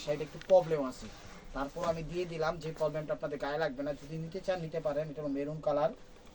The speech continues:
all over জিরো স্টোন ওয়ার্ক করা, কপার কাজের। শাড়িটা অনেক দামি, আমি ব্যাক সাইডটা একটু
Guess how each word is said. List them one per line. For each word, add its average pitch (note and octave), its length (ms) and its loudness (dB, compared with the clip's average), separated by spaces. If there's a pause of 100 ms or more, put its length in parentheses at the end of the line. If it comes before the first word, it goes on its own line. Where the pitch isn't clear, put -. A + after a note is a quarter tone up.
(120)
all F#3 140 10
over G3+ 160 10 (100)
জিরো E3+ 160 2 (180)
স্টোন F3+ 240 -6
ওয়ার্ক D#3+ 280 4
করা, D#3+ 140 6 (120)
কপার F3 320 4
কাজের। D#3 340 0
শাড়িটা D3 300 0
অনেক E3 120 -4 (100)
দামি, D#3+ 300 2
আমি D3 120 -2
ব্যাক D3 160 0
সাইডটা D#3+ 260 -6
একটু D3 140 -10